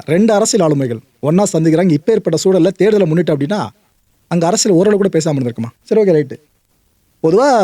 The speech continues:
தெரிஞ்சவங்களை பார்த்தா நல்லா விசாரிப்போல, "என்ன நல்லா இருக்கீங்களா?" அது இதுன்னு சொல்லிட்டு. அதாங்க நடந்துச்சு, வேற எதுவுமே பெருசா இல்ல. இதை தவிர நாங்க அது பேசணும் இது பேசணும் சொல்றாங்களே, அதெல்லாம் நம்ப வேணாங்க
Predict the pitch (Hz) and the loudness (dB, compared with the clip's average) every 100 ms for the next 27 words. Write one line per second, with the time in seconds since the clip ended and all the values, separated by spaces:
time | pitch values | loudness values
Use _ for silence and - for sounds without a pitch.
0 | 156 127 190 247 220 185 175 214 180 220 | 0 0 0 2 0 0 -2 -2 0 0
1 | 185 156 147 175 180 170 185 170 160 151 | 0 -2 0 0 0 -2 -2 -2 -2 0
2 | 151 151 135 123 147 117 _ - 123 143 | 0 -2 -4 -2 -2 -4 _ -12 -8 -2
3 | 226 196 151 156 180 156 165 175 165 143 | 0 0 -2 -4 -2 0 0 -4 -6 -6
4 | 160 131 107 - _ _ _ - 147 196 | -6 -8 -10 -16 _ _ _ -4 -2 0
5 | 220 247 220 185 170 151 156 175 196 196 | 0 2 2 2 2 0 -2 -2 -2 0
6 | 175 170 165 175 160 151 139 135 117 - | 0 0 -2 -2 -2 -2 -2 -2 -6 -10
7 | _ _ - - 160 165 160 156 123 | _ _ -12 -4 -2 0 0 0 -2